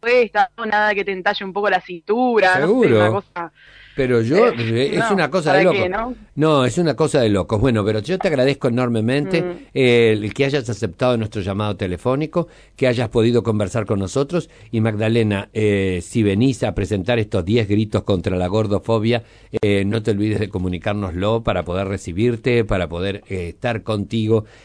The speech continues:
Speaker 2: en esta cruzada que bien vale la pena, porque el,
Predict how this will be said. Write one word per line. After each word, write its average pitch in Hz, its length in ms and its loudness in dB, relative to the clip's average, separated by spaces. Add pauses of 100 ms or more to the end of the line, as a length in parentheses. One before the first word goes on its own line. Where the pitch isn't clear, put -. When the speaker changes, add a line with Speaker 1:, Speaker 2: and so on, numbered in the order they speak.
Speaker 2:
en 104 160 -2
esta 107 240 -4
cruzada 117 540 -2
que 87 140 -8
bien 101 260 -2
vale 95 160 -2
la 87 160 -6
pena, 107 280 -4 (300)
porque 95 680 -2
el, 87 760 -2